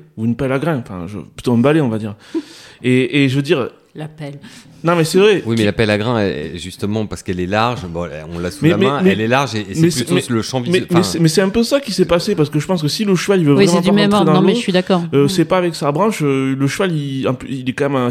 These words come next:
Speaker 1: assez coaré, celui-là, c'est pas ça qui va, euh, voilà, il se trouve qu'il y a un moment, comme monter avec des éperons, hop, faut le déclencher, qu'il se déclenche et qu'il saute. Bon, euh, et qu'est-ce qui s'est passé avant ? Est-ce que je vous dis, encore une fois, est-ce que c'est un cheval planté, un cheval rétif ?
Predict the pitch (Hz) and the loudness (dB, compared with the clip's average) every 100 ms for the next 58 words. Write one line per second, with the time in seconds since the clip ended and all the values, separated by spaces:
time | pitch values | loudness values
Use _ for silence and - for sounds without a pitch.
0 | 120 113 - 123 131 139 135 151 190 190 | -4 -6 -6 -2 -2 -2 -4 -4 -4 -4
1 | 143 131 - 180 170 131 127 120 - - | -6 -6 -4 -4 -4 -2 -2 -4 -10 -20
2 | - - - 113 147 196 147 143 147 - | -20 -12 -6 0 2 4 2 0 -4 -6
3 | 226 208 160 151 156 170 208 240 240 165 | -8 0 2 4 4 4 2 0 -2 0
4 | 151 151 151 156 160 135 131 135 208 - | 0 0 0 0 -2 -2 -4 -2 -2 -2
5 | 180 147 123 135 156 143 - 202 208 147 | -4 -2 -2 -2 -2 -4 -4 -6 -4 -6
6 | 135 135 196 190 156 156 151 147 104 - | -4 -4 -6 -6 -10 -10 -8 -10 -12 -18
7 | - - - 131 127 - - - 139 139 | -20 -20 -6 -4 -4 -6 -10 -8 -8 -2
8 | 202 - - 175 160 156 151 156 180 160 | -2 -2 -2 0 0 0 0 2 2 -2
9 | 139 123 160 165 120 127 139 151 175 - | -6 -10 -8 -6 -6 -6 -6 -6 -6 -6
10 | 139 117 120 107 127 135 160 123 113 120 | -6 -4 -4 -4 -4 -2 -4 -4 -2 -2
11 | 131 165 165 | -2 -6 -10